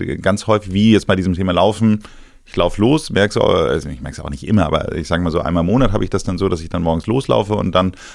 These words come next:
auf einmal merke, oh, das rechte Knie. So, und dann denke ich aber so, das geht gleich weg. Also so, so mit der Einstellung gehe ich da ran und dann geht's auch gleich weg. So, und genauso, äh, ich habe in meinem Leben, glaub ich, ein- oder zweimal eine Kopfschmerztablette genommen, weil ich auch merke, wenn ich mal Kopfschmerzen bekomme, dann denke ich so, nee, das,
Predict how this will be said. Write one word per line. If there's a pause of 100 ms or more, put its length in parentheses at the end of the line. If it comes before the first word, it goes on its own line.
(120)
auf
einmal
merke,
oh,
das
rechte
Knie.
So,
und
dann (120)
denke
ich
aber
so,
das
geht
gleich
weg. (300)
Also (160)
so, (120)
so
mit
der
Einstellung
gehe
ich
da
ran
und
dann
geht's
auch
gleich
weg. (280)
So,
und
genauso, (160)
äh, (220)
ich
habe (260)
in
meinem
Leben,
glaub
ich,
ein-
oder
zweimal
eine
Kopfschmerztablette
genommen,
weil
ich
auch
merke,
wenn
ich
mal
Kopfschmerzen
bekomme,
dann
denke
ich
so,
nee,
das,